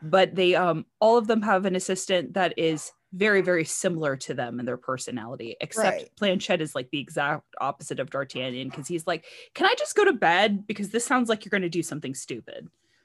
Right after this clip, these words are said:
Speaker 2: Yeah, um, in places, it almost feels like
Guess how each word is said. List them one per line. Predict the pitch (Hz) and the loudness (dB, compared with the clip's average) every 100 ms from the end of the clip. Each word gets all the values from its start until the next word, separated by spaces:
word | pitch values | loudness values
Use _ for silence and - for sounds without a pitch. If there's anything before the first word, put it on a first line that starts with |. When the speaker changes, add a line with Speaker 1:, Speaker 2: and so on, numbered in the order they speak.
| _ _ - | _ _ 2
Speaker 2:
Yeah, | 381 240 180 - | 6 6 4 2
um, | 247 247 247 240 247 - _ _ _ _ _ _ _ _ _ - - - | 4 6 6 4 0 -4 _ _ _ _ _ _ _ _ _ -20 -6 0
in | 359 440 | 0 0
places, | - 226 247 226 185 180 185 - - - _ - - | 2 2 4 2 0 -2 -6 -12 -20 -20 _ -20 0
it | 233 233 - | 2 4 4
almost | 214 240 254 247 - | 4 6 4 2 -2
feels | 220 208 220 208 | -2 -2 -2 -2
like | 214 190 - | -2 -4 -8